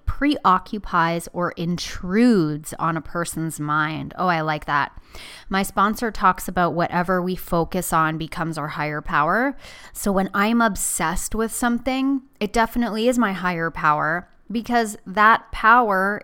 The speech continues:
is running my life. The amount of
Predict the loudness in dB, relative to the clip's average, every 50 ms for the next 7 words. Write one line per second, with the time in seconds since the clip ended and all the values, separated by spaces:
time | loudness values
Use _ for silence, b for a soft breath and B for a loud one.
0 | -4 -4 -4 -4 -4 -2 2 2 2 4 2 2 2 2 2 4 4 4 6 6
1 | 6 6 4 0 -2 -6 -10 -14 -16 -16 B B B B B B B B B -10
2 | -8 -6 -4 -4 -4 -4 -6 -6 -6 -4 -2 -2 0 2 2 2 2 0 0